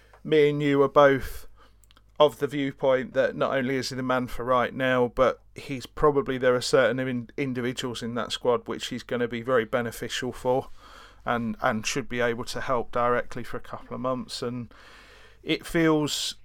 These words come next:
like somebody who can get the atmosphere back. It, <sighs> one of the things that we were told and was clear from the press conferences on Friday, et cetera, was that the, they were keen to sort of say how there had been a bit of a lift around the club and how the attitude was different and how things felt different, which was all great,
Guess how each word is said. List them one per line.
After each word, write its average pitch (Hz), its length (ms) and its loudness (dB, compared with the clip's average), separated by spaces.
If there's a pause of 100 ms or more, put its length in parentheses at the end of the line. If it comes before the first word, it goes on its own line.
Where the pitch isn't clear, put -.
(100)
like 151 400 4
somebody 143 440 0
who 143 140 -6
can 135 180 -8
get 131 240 0
the 143 100 -2
atmosphere 110 480 -4
back. 104 560 -4
It, 120 160 -14 (420)
<sighs> - 380 -18
one 156 160 4
of 165 80 4
the 151 80 2
things 151 340 -4
that - 120 -6
we 143 120 -4
were 135 80 -4
told 139 520 0 (200)
and 135 160 4
was 139 160 0
clear 139 320 0
from 131 220 -6
the 120 100 -6
press - 260 0
conferences 117 460 -6
on 107 120 -8
Friday, 143 360 4
et - 140 -6
cetera, - 360 -6
was 120 200 -10
that 113 240 -8
the, 120 340 -2 (840)
they 127 120 2
were 123 80 -6
keen 143 320 -4
to 127 140 -12
sort - 240 -4
of - 60 -12
say 120 260 0
how 120 280 0
there 123 180 -2
had 120 180 -6
been 127 200 -6
a 123 40 -6
bit 127 240 -4
of 120 100 -4
a 123 100 -2
lift 127 520 -4
around 131 320 0
the 120 80 -8
club 131 400 2
and 107 100 -6
how 120 220 -6
the 120 100 -2
attitude 127 560 -4
was 120 160 -10
different 113 460 -6
and 104 100 -10
how 117 180 -4
things 127 360 -6
felt 123 280 2
different, 131 360 -2
which 120 200 -4
was 135 140 -8
all 143 240 -2
great, 147 540 2